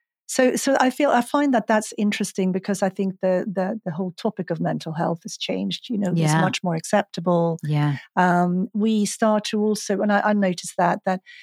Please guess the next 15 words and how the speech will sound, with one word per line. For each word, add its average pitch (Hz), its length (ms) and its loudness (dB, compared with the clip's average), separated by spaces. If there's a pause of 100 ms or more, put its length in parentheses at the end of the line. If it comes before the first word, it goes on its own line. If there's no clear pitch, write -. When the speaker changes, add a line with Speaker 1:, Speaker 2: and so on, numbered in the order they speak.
(300)
Speaker 1:
there 208 120 4
is 196 160 2
a 214 40 2
more, 208 680 4
um, 180 540 -4 (100)
there 240 180 2
is 254 140 0
a 220 60 2
linking 214 880 0
of 175 180 -2
things 170 480 -4
of 175 140 -4 (160)
that 196 160 0
actually 196 360 -2
that, 180 220 -2